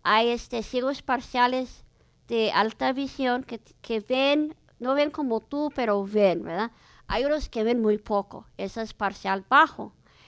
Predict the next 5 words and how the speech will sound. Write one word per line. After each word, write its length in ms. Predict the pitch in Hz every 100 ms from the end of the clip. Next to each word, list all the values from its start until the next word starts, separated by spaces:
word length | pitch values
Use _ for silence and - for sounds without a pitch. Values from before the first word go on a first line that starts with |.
| _
Ella 320 | 247 285 311 302
era 140 | 302
parcial 880 | - 240 220 - 262 254 269 285 254 208 - - -
<laughs> 480 | 330 269 226 - -
intermedio. 720 | 214 214 202 185 185 170 87